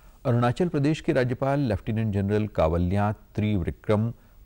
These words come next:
प्रणायक ने आज भिवानी के जाट भवन में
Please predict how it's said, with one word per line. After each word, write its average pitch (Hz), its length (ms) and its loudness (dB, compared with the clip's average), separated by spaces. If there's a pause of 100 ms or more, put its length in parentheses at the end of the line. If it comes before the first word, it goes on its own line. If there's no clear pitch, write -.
(120)
प्रणायक 98 500 2
ने 98 200 0 (120)
आज 80 300 -2
भिवानी 92 480 -2
के 123 280 -4
जाट 87 340 0 (100)
भवन 92 260 -2
में 107 240 -2